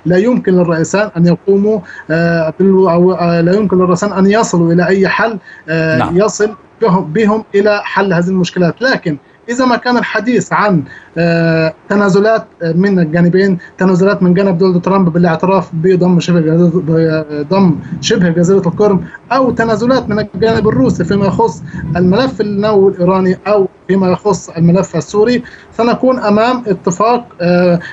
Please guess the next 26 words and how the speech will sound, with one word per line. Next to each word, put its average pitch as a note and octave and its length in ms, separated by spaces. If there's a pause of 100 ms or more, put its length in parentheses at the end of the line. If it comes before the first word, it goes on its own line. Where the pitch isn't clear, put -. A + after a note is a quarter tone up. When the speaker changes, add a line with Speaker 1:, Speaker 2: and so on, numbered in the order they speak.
Speaker 1:
من F#3+ 100
الممكن G#3 580
أن G3+ 160
يكون G#3+ 240
في، A3 220
آه، F3+ 420
الجلسة G3 520
القادمة. G#3 500 (180)
يعني G3 200
هلسنكي، A#3+ 880 (240)
آه، F#3 340
الجانب A3+ 300
الأمريكي A3+ 360
لم A#3+ 160
يختارها A#3 520
فقط G#3+ 380
يعني F#3 500
اعتباطًا. F#3 640 (360)
هلسنكي F#3+ 560
أو G3 200
اجتماع، G3 600 (280)
آه، E3 760
الولا-، F3+ 460 (280)
الولايات G3 320
المتحدة G3+ 360
الأمريكية F3+ 560